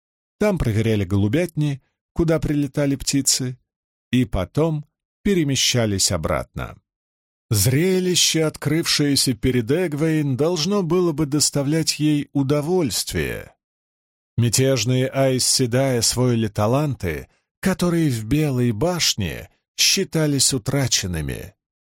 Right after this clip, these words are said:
и вдобавок узнали новые. Если бы Элайде всё это стало известно до того, как она взошла на престол Амерлин,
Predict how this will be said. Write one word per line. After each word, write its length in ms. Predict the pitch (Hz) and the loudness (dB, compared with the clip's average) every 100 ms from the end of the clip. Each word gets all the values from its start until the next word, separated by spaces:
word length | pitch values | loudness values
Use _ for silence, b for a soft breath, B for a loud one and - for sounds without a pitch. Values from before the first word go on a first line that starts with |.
| _ 120 | _ -2
и 80 | |
вдобавок 580 | 120 107 120 131 135 139 | 0 0 2 2 0 -4
узнали 400 | 151 131 151 156 | -4 -2 0 0
новые. 680 | 160 175 156 98 65 60 - _ _ _ _ _ _ _ _ _ _ _ | 0 0 -2 -2 -6 -8 -14 _ _ _ _ _ _ _ _ _ _ _
Если 440 | 110 127 127 - 110 | 0 2 2 2 2
бы 180 | 110 110 | 2 2
Элайде 420 | 120 131 113 92 | 2 0 -2 -4
всё 220 | - 117 | -2 0
это 180 | 104 98 | 0 0
стало 360 | - 113 110 107 | -2 0 0 2
известно 540 | 95 120 120 - 101 | 2 2 0 0 -2
до 260 | 92 135 123 | 0 0 0
того, 460 | 107 101 123 110 - _ _ - | 0 2 0 -2 -8 _ _ -4
как 220 | 131 127 | -2 0
она 180 | 123 117 | 0 0
взошла 580 | 98 123 - 123 131 | 2 2 2 2 0
на 100 | 120 | 0
престол 440 | 107 113 - 120 113 | -2 -4 0 0 2
Амерлин, 680 | 104 104 107 127 139 87 | 0 0 0 0 0 -4